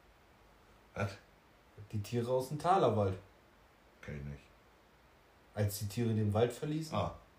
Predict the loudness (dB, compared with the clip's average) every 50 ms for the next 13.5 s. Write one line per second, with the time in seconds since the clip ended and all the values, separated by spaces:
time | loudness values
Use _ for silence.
0 | -20 -20 -20 -18 -18 -18 -20 -12 -8 -6 -6 -4 -4 -6 -4 -4 -2 -2 -2 0
1 | 0 0 0 -2 -2 -4 -4 -2 0 2 2 0 0 -2 -4 -6 -6 -10 -16 -20
2 | -20 -20 -20 -20 -20 -20 -20 -20 -20 -20 -20 -20 -20 -20 -20 -20 -20 -20 -20 -20
3 | -10 -8 -6 -6 -6 -8 -10 -12 -12 -14 -14 -14 -16 -18 -18 -18 -18 -18 -18 -20
4 | -20 -20 -20 -20 -20 -20 -20 -20 -20 -20 -20 -20 -20 -20 -20 -20 -20 -16 -14 -12
5 | -4 2 2 4 4 4 2 2 2 4 4 4 4 4 4 2 -4 -14 -20 -20
6 | -20 -20 -20 -20 -20 -20 -16 -10 -6 -4 -4 -2 -2 0 2 4 4 2 2 0
7 | -2 0 0 0 0 0 0 0 -2 0 0 0 0 0 -2 -6 -12 -18 -20 -20
8 | -20 -20 -20 -20 -20 -20 -20 -20 -20 -14 -10 -10 -10 -10 -10 -14 -12 -8 -2 0
9 | 0 0 0 2 4 4 4 4 4 2 2 0 -2 -2 0 0 0 2 0 -2
10 | -2 -4 -6 -6 -4 -2 0 0 0 -2 -4 -8 -14 -20 -20 -20 -20 -14 -4 0
11 | 4 4 4 4 2 -2 0 2 4 4 6 6 6 4 4 4 4 4 4 2
12 | 2 0 0 0 0 2 2 4 4 2 2 -2 -2 0 0 0 0 0 -2 -4
13 | 0 4 4 4 4 4 0 -2 -2